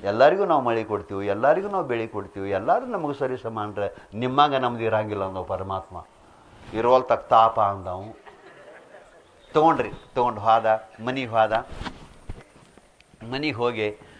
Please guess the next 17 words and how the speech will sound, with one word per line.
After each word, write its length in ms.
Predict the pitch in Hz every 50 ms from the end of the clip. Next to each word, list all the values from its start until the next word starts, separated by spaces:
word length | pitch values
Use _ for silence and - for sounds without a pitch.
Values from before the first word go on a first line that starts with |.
| - - - - _ -
ಅವಂದ, 300 | 117 123 131 127 120 104 107 107 107 - - - - - _ _ _ -
"ಈಗಿಂದೀಗ 720 | 175 208 240 240 220 240 208 185 156 190 262 311 285 254
ಸದ್ಯ 440 | 220 - - 196 175 165 156 190 226 254 240
ನನಗೆ 260 | 214 180 160 156 170
ಒಂದು 260 | 180 170 156 147 131
ಲಕ್ಷ 360 | 117 113 131 165 - - - 156
ರೂಪಾಯಿ 420 | 139 123 - - 190 208 220 202
ಬೇಕು" 840 | 147 139 151 151 147 139 143 - 135 131 131 127 127 127 123 120 117
ಅಂತಂದ. 380 | 117 - - 123 139 165 156 151 147 156 151 - - - - - 98 107
ಢೌ 200 | 120 127 156 151 143 131 131 127 120 117 117 113 113 110 110 107 107 107 107
ಅಂತ 160 | 110 113 - 131
ಓದಿ, 360 | 123 113 113 117 113 101 104
ಊದಿದ್ರಿ. 600 | 95 - 123 135 143 123 107 98 92 90 90 95 - - - - - - - - _ - - - - - - - - - 139
ಊದಿದ, 440 | 147 185 233 269 277 220 254 233 262 240 233
ಊದಿದ 420 | 190 185 202 233 240 214 226 226 233
ಅನ್ನೋಟಿಗೆ 960 | 220 214 202 202 208 233 240 233 247 240 214 139 143 185 226 - - - - - - - - _ _ _ - -
ಆ, 60 | -